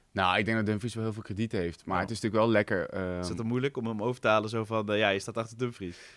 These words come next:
Speaker 1: Ja, dat is waar. Dat is waar.
Speaker 2: Ja.
Speaker 1: Maar, ehm, goed, uiteindelijk, eh,
Speaker 2: Misschien
Speaker 1: kan
Speaker 2: kan jij
Speaker 1: ik
Speaker 2: hem overtuigen nu hier.
Speaker 1: Ja, <laughs> Jeremy, als je luistert, als je kijkt, Jeremy.
Speaker 2: In het Engels, hè, trouwens.
Speaker 1: Ja, nee, hij
Speaker 2: Dat
Speaker 1: verstaat volgens mij
Speaker 2: ja,
Speaker 1: ook
Speaker 2: ja,
Speaker 1: wel
Speaker 2: ja.
Speaker 1: Nederlands. Maar,
Speaker 2: Klopt.
Speaker 1: eh, hij heeft natuurlijk heel lang in Engeland gewoond.
Speaker 2: Ja.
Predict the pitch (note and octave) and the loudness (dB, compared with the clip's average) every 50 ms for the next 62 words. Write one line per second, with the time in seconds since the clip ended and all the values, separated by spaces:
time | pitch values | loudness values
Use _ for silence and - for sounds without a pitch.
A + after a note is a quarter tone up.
0 | - - A2+ A#2+ B2 C3+ C#3 A2+ G2+ F2+ G2 G#2+ G2+ F#2 F2 F2 G2+ G#2 G#2 F2 | -10 -2 2 2 4 4 2 2 2 2 2 0 0 -2 -6 -8 -6 -6 -6 -6
1 | E2+ E2+ E2 F#2+ G2 G2 - - F#2 F#2 F#2 F2+ F2+ F2+ F2 F2 F2 F2 E2+ F2 | -4 -4 -2 -2 -4 -6 -8 -6 -2 -2 0 0 2 2 2 2 2 2 2 0
2 | E2+ E2+ F2 E2+ E2+ F2+ G2+ - - - - G2 - - - F2+ - D#2 F2+ F#2 | 0 -2 -2 -6 -8 -10 -18 -20 -16 -12 -10 -10 -8 -6 -6 -4 -4 -4 -4 -4
3 | F2+ F2 - - F#2 E2+ E2+ E2+ E2 E2 - - F#2 F2 A2+ A#2 A#2+ A#2 A2 G#2+ | -6 -6 -6 -6 -6 -4 -4 -4 -6 -8 -8 -6 -4 0 2 4 4 4 4 2
4 | G#2 - - G2+ F#2+ F#2+ - F#2 F2 E2+ F2 F#2+ A2 C#3 _ - C3+ D3+ D#3 C#3 | 0 0 0 0 0 0 -2 -6 -10 -10 -10 -10 -12 -12 _ 4 8 8 10 10
5 | - - - D3 A#2+ - - - C#4+ A#3+ - - F#3 F3 G#2 B2+ B2 C3+ C#3 C#3 | 8 6 8 8 6 6 6 2 0 0 2 2 4 6 8 10 10 10 10 10
6 | C3 B2+ - B2+ B2+ C3+ C#3+ D3 - D#3+ E3 E3 - - B2+ A#2+ C3 A#2+ - D3 | 10 8 8 10 10 12 10 10 10 8 6 6 4 0 -2 0 0 2 2 2
7 | E3 E3 D3+ - - C#3 C#3 C#3+ C#3 C#3 D3 E3+ - - - C#3 B2+ C#3+ D3+ B2 | 2 2 0 -2 -2 0 0 0 0 -2 -4 -6 -6 -4 -2 0 2 4 4 4
8 | G#2+ G2 - F2+ - - _ _ - G2+ F#2 E2 F2+ - - _ _ _ _ _ | 2 0 -2 -6 -10 -12 _ _ -2 -2 -2 -2 -2 -8 -14 _ _ _ _ _
9 | _ - A#2 A#2 B2 B2 C3 B2+ B2 A#2+ A2+ A2+ G#2 - - A#2+ B2 B2+ C#3 A#2+ | _ 6 10 12 12 12 12 12 10 10 8 8 6 8 8 8 10 8 6 4
10 | A#2 G#2+ E2+ C3 B2+ A2+ G#2+ A2+ A2+ A#2 A#2+ B2+ C#3+ F3+ - - - - G#2+ A2 | 6 8 10 10 10 10 8 6 6 6 6 4 4 2 0 -4 -4 0 2 4
11 | G#2 G2 G2 G#2 G2 G2+ G2+ F#2+ F#2+ G2+ C2+ D2+ - - - G2+ G#2 G#2+ G#2+ A2 | 4 4 6 4 4 4 4 2 2 0 -2 -4 -6 -4 2 6 6 6 6 4
12 | A#2+ - A#2 A2+ A2 G#2+ G2+ G2+ - F#2 G2+ G2 G2 F#2+ - - F#2+ F#2+ G2+ A2+ | 2 2 4 4 4 2 0 0 -2 -2 -2 -2 -4 -6 -6 -4 -2 0 0 0
13 | A#2 - - _ _ - A#2 G2+ - | -2 -6 -12 _ _ -2 0 0 -2